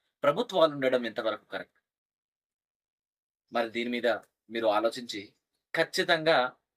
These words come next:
రెండు లక్షల ఉద్యోగాలు ఇస్తే బాగుంటది. జనాభా పెరిగింది కాబట్టి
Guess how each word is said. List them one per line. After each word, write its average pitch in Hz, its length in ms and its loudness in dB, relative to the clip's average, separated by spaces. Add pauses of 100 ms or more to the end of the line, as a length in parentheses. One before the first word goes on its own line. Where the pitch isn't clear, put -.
(920)
రెండు 165 200 -4
లక్షల 170 320 2
ఉద్యోగాలు 147 560 2 (680)
ఇస్తే - 260 0
బాగుంటది. 98 440 -2 (580)
జనాభా 208 280 6
పెరిగింది 160 420 2
కాబట్టి 151 380 2